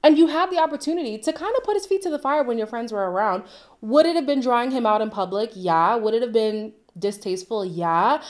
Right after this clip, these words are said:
But at least you probably would have gotten an honest answer from him, because whenever he feels the pressure, then he speaks. Maybe that's what you have to do. Pull a Brittany. Pull his feet to the fire. 'Cause would we have gotten that response from Kenneth if Brittany did not keep pressing the issue? Probably not.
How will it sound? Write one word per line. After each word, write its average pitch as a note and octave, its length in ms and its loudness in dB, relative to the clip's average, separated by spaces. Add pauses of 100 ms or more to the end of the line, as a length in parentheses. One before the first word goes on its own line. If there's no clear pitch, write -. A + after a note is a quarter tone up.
(140)
But A3+ 100 2
at A3 60 2
least F4+ 200 2
you D#4+ 80 2
probably C4 360 0
would B3 100 -2
have A3 100 -4
gotten G3+ 240 0
an F3 120 -4
honest F3 240 -4
answer F#3 240 -4
from G#3 160 -8
him, F3 180 -6
because F3+ 420 -4
whenever E3+ 440 -2
he C4 160 -6
feels A3+ 260 -2
the D#4 60 -4
pressure, A#3+ 520 -2 (240)
then G#3+ 200 6
he A#3+ 160 0
speaks. - 680 -8 (1040)
Maybe C4+ 240 4
that's F4+ 160 4
what E4 100 -2
you D#4 80 0
have D#4 120 0
to C4+ 80 -10
do. G#3+ 400 -6 (200)
Pull G#4 220 6
a F#4 80 4
Brittany. A#3+ 480 0 (140)
Pull A4+ 220 4
his A#4+ 80 -6
feet A4+ 160 0
to - 80 -6
the E4 80 -4
fire. F#3 460 0 (200)
'Cause C#4 140 2
would A3+ 180 -2
we C#4 80 2
have F4 120 0
gotten D4 260 2
that C#4 140 2
response B3+ 360 -4
from A3+ 120 -8
Kenneth C4 400 -2
if F#3+ 160 -4
Brittany A3+ 280 0
did G3+ 140 -4
not G#3+ 200 -2
keep - 240 -10
pressing A3 360 -2
the G3+ 140 0
issue? E4+ 400 -2
Probably C4+ 360 -4
not. F#4+ 440 -6